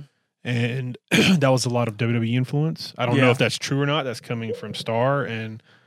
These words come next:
Speaker 1: not coming directly from Starr, but Starr has made mention of it. And I've heard a few other people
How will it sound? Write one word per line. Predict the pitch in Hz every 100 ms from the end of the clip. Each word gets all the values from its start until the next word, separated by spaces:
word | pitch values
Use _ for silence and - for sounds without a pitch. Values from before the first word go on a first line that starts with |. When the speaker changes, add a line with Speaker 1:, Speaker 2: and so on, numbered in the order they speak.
| _ -
Speaker 1:
not | 156 156 -
coming | 160 131 120
directly | 120 131 123
from | 107 120 110
Starr, | 120 110
but | 110
Starr | 123 107
has | 101
made | 107 110 101
mention | 110 107 104
of | 95 92
it. | 104
And | 110
I've | 101
heard | - 107
a |
few | - 110 107
other | 104
people | 104 104 101 101